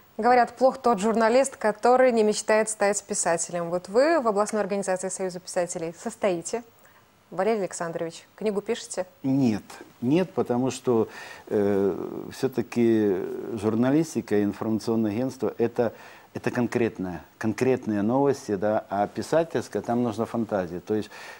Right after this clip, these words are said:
Speaker 2: пока, пока вот всё-таки конкретика, она превалирует, хотя есть у меня одна книга, её тираж «десять тысяч», её несколько раз переиздавали, даже на английский перевели.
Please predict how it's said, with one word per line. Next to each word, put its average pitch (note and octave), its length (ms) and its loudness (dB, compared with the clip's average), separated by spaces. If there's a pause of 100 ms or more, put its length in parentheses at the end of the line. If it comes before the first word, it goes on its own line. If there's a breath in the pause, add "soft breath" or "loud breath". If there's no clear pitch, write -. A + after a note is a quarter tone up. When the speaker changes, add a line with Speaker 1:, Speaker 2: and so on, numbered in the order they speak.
(160 loud breath)
Speaker 2:
пока, C#3+ 460 4 (340)
пока C3 260 0
вот B2+ 180 2
всё-таки A2+ 400 -6
конкретика, A2 760 -2
она G2+ 220 0
превалирует, A2 720 2
хотя C#3 560 2 (360 loud breath)
есть A2 540 -2
у - 20 0
меня G#2 400 2
одна F#2 220 -2
книга, D#3 360 -2
её G#2 460 0
тираж G2+ 460 0
«десять G2+ 460 -2
тысяч», - 440 -4
её G#2+ 220 2
несколько G#2+ 560 -4
раз G2 160 0
переиздавали, A2 800 2
даже G2+ 340 0
на G2+ 120 -2
английский B2 520 -2
перевели. G#2 540 0